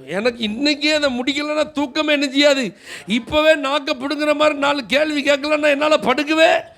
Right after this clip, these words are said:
முடியாது அப்படிங்கிற மாதிரி தான் என்ன செய்யும், சூழ்நிலைகள் இருக்கும், சுற்றிலும் இருக்கும்.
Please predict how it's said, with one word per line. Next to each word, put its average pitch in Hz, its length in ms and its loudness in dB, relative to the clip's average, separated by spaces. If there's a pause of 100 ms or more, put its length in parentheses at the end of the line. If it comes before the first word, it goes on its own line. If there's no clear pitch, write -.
(300)
முடியாது 294 600 0 (180)
அப்படிங்கிற 294 560 -2
மாதிரி 285 240 0
தான் 311 240 2
என்ன 302 120 2
செய்யும், 277 340 2 (460)
சூழ்நிலைகள் 220 720 0
இருக்கும், 214 440 2
சுற்றிலும் 220 540 -2
இருக்கும். 220 480 0